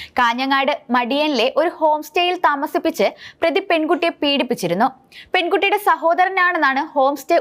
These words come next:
ഉടമയോടും മറ്റും ഇയാൾ പറഞ്ഞിരുന്നത്. വിവാഹിതനും രണ്ടു കുട്ടികളുടെ പിതാവുമായ ബിജു പൗലോസ്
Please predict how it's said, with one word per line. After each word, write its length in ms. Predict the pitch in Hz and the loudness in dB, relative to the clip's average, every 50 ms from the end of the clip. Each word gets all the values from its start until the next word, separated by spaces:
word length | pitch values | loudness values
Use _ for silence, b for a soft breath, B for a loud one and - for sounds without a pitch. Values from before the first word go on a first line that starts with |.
| - 262 | 2 2
ഉടമയോടും 480 | 262 262 262 294 320 294 240 220 269 285 247 | 2 2 2 2 2 2 2 2 2 0 0
മറ്റും 260 | 233 226 - 262 254 - 226 247 | -2 0 -2 -4 -4 -2 -2 0
ഇയാൾ 160 | 254 262 254 - 240 | 0 0 0 0 -2
പറഞ്ഞിരുന്നത്. 540 | - 185 190 196 185 180 165 170 175 226 233 - _ _ _ b b b b 220 | -2 -2 -2 -4 -4 -2 -2 0 0 0 -2 -2 _ _ _ b b b b -2
വിവാഹിതനും 560 | 233 208 233 240 247 262 233 262 277 294 294 285 269 | 0 2 4 2 2 2 0 -2 0 0 0 0 0
രണ്ടു 180 | 262 262 285 311 | 0 -2 -2 -2
കുട്ടികളുടെ 380 | 320 277 285 302 302 294 311 302 - 285 | -2 0 0 0 0 0 0 -2 -2 -2
പിതാവുമായ 480 | 247 262 277 285 302 311 302 302 302 285 247 | 0 2 2 2 2 2 0 0 0 0 -2
ബിജു 240 | 269 247 285 302 320 311 320 | -2 -2 -2 -2 -2 0 0
പൗലോസ് 400 | 277 214 180 180 254 - - | 0 2 2 0 -2 -2 -4